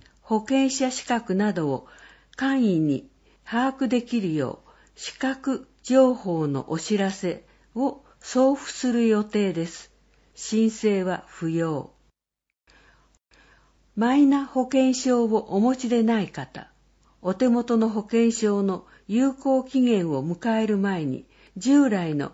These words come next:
保険証に代わるものとして、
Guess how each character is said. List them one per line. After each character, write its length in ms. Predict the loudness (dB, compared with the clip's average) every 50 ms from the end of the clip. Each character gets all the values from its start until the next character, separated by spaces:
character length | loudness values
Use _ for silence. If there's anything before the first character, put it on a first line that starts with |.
| -14 -20 -20 _ _ _
保 180 | -4 -2 -2 0
険 280 | 2 2 4 4 4
証 300 | 4 2 2 2 4 6
に 140 | 4 4 2
代 200 | 2 0 0 0
わ 100 | 2 2
る 100 | 2 2
も 140 | 4 4 2
の 120 | 2 0
と 160 | 0 -4 -6
し 120 | -6 -6 -10
て、 260 | -8 -8 -8 -8